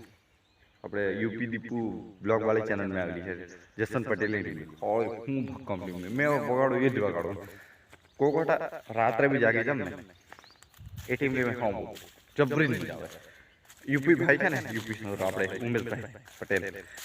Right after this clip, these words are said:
બોલે મય ખતરનાક. તમારો બાપ આવી ગયો. ડેન્જર ટીમ લીવ. એ બોલે ને, જબરી મજા આવે. પછી, પછી ગાય નથી એ રીતના ચાલે ને, એટલે ફટ હિટ મજા આવે. મય જોણે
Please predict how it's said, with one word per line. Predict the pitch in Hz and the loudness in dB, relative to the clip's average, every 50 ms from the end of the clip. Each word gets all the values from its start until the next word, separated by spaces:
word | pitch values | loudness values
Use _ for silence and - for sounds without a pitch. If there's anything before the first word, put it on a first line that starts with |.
| - - - - - - - 113 107 | -14 -16 -18 -20 -20 -16 -12 -6 0
બોલે | 113 127 147 160 | 2 4 6 6
મય | 156 151 139 - | 6 6 4 0
ખતરનાક. | - - - 127 98 95 85 78 - - - 78 - _ _ _ - - - - - - _ _ - - _ _ _ - _ _ _ _ _ _ _ _ _ _ - | 0 -4 -4 -4 -4 -4 -4 -8 -8 -10 -16 -18 -20 _ _ _ -20 -20 -20 -20 -20 -20 _ _ -20 -20 _ _ _ -20 _ _ _ _ _ _ _ _ _ _ 0
તમારો | 127 127 127 127 120 107 98 95 98 | 2 4 6 6 6 6 4 2 2
બાપ | 101 107 113 120 117 120 120 113 | 6 6 8 8 6 6 4 4
આવી | 90 85 85 82 82 | 4 4 2 0 -2
ગયો. | 85 90 95 92 92 98 - - - - - - - - - - - - 127 | -4 -4 -4 -4 -6 -12 -14 -14 -16 -16 -16 -18 -18 -20 -20 -20 -20 -14 0
ડેન્જર | 113 131 151 156 - 156 135 123 117 127 | 4 6 6 8 8 8 6 4 4 4
ટીમ | 107 92 | -2 -2
લીવ. | 85 87 92 98 92 95 95 95 98 - - 123 - - | -2 -2 -2 -2 -2 -4 -6 -12 -14 -16 -16 -16 -6 -4
એ | 113 | -2
બોલે | 117 110 123 135 139 156 143 | -2 0 0 0 0 0 0
ને, | 156 151 | -2 -4
જબરી | 120 - 123 123 123 123 | -2 0 0 2 2 2
મજા | 113 98 95 92 | 2 2 0 0
આવે. | 90 92 | -2 -2
પછી, | 107 107 117 101 | -2 -4 -4 -2
પછી | 120 117 123 127 120 127 117 123 | -2 -2 -2 -2 -4 -4 -8 -2
ગાય | - 120 127 135 143 165 | 2 4 6 6 6 4
નથી | 160 143 | 2 2
એ | 156 151 143 | 0 0 0
રીતના | 135 143 135 135 135 | -2 -4 -4 -4 -6
ચાલે | 135 135 135 135 160 | -4 -2 -2 -2 0
ને, | 151 | -2
એટલે | 139 160 147 | -2 -2 -4
ફટ | 160 180 - - - - - 104 | -4 -6 -8 -8 -14 -16 -14 -10
હિટ | 113 123 147 135 139 | -4 -2 0 0 0
મજા | 117 104 98 85 80 | 0 0 -2 -2 -4
આવે. | 80 82 87 87 85 87 85 87 - - - - _ - | -4 -4 -6 -6 -8 -10 -16 -18 -20 -20 -20 -20 _ -8
મય | 110 113 107 | -6 -6 -4
જોણે | 101 101 110 110 107 98 92 | -4 -2 -2 -2 -2 -2 -4